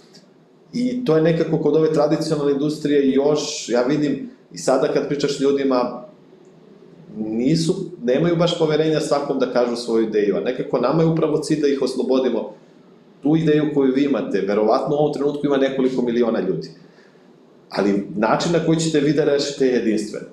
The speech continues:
Pričajte sa ljudima koji znaju, podržat će vas, idite u tom pravcu. Tako da, e, slažem se, da li, da li u Nišu, da li Naučno-tehnološki park Niš ima ogromnu podršku zajednice? Ima, zato što je ovo nešto što je godinama, e,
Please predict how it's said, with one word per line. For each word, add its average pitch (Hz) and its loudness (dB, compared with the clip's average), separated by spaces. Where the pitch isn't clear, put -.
Pričajte 120 2
sa 147 0
ljudima 147 0
koji 135 4
znaju, 127 2
podržat 120 0
će 131 0
vas, - -2
idite 120 -2
u 113 0
tom 110 0
pravcu. 95 -2
Tako 143 0
da, 139 0
e, - 0
slažem 156 2
se, 117 -2
da 143 2
li, 170 2
da 170 4
li 165 4
u - 2
Nišu, 165 0
da 131 0
li 160 2
Naučno-tehnološki 156 0
park 139 0
Niš 147 -2
ima 143 0
ogromnu 143 2
podršku 135 0
zajednice? 123 0
Ima, 120 2
zato 123 -2
što 127 0
je 120 4
ovo 131 2
nešto 131 -2
što - -4
je 107 0
godinama, 123 0
e, - -10